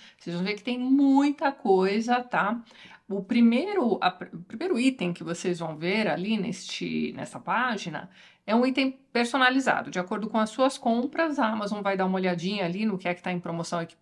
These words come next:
pode te interessar. Mas depois você tem ali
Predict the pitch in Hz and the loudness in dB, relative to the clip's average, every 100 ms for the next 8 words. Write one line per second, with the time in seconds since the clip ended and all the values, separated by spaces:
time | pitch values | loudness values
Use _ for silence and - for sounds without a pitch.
0 | - 175 170 165 170 - 185 185 190 220 | 0 2 2 -2 -8 -4 -2 -2 -2 -4
1 | - 202 220 262 _ _ _ _ - - | -2 0 0 -2 _ _ _ _ -18 -8
2 | 196 208 202 196 196 185 185 196 226 220 | -2 2 4 4 2 0 0 0 0 0
3 | 233 269 254 247 240 240 220 220 233 | 0 0 0 0 2 2 2 2 0